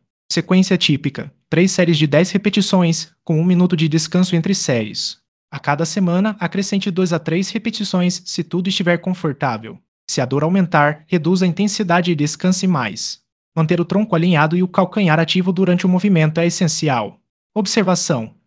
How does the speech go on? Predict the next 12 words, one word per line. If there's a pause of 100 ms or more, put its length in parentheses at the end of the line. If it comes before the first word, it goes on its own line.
mantenha
o
tronco
alinhado
e
o
calcanhar
ativo
durante
todo
o
movimento.